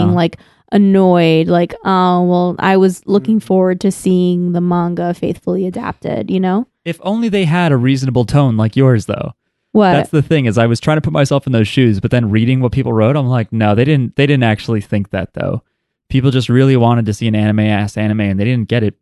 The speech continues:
Speaker 3: But it was pointed out, too, that, like, the character designs in the original manga are not all that, they're not all that interesting, you know?
Speaker 1: Mm.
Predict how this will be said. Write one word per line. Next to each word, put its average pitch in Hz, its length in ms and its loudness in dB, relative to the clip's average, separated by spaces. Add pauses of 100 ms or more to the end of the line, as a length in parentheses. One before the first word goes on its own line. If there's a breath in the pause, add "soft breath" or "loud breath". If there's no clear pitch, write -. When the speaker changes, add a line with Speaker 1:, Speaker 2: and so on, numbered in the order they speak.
(140)
Speaker 3:
But 135 120 -2
it 165 40 0
was 170 120 0
pointed 269 260 -2
out, 247 180 -2
too, 226 140 -2
that, 156 120 -2
like, 127 380 -2
the 143 60 0
character 285 340 -4
designs 156 380 -2
in 123 60 -6
the 123 60 0
original 127 260 -2
manga 113 360 0
are 123 180 -2
not 139 360 -2
all 123 240 0
that, 104 320 -2 (800)
they're 113 100 0
not 151 180 2
all 127 160 2
that 117 200 0
interesting, - 640 -6
you 117 80 -4
know? 113 140 2
Speaker 1:
Mm. 208 280 2